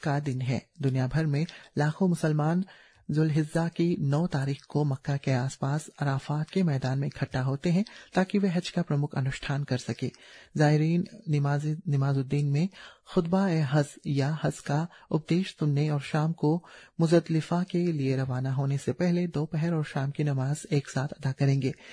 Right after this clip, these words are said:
इस अनुष्ठान को हज पूरा करने के लिए अनिवार्य माना जाता है। मुजदलिफा में जारियान कल सुबह कुर्बानी और शैतानी को कंकर मारने के प्रतीकात्मक अनुष्ठान के लिए मीना लौटेंगे। इस साल के हज में एक सौ पचहत्तर लाख से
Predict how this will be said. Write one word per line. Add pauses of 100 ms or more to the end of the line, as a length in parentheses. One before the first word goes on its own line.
(220)
इस
अनुष्ठान
को
हज
पूरा
करने
के
लिए
अनिवार्य
माना
जाता
है। (640)
मुजदलिफा
में (320)
जारियान
कल
सुबह (440)
कुर्बानी
और
शैतानी
को
कंकर
मारने
के
प्रतीकात्मक
अनुष्ठान
के
लिए (600)
मीना
लौटेंगे। (380)
इस (200)
साल
के
हज
में
एक
सौ
पचहत्तर
लाख
से